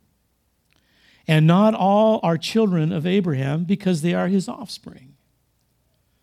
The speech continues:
In other words, the natural s-,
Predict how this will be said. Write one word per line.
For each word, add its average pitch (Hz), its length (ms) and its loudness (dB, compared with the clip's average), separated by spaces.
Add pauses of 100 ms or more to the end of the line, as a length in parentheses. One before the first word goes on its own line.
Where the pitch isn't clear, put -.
(240)
In 185 60 4
other 170 100 4
words, 156 260 0
the 147 100 -2
natural 170 800 -2 (960)
s-, - 180 -18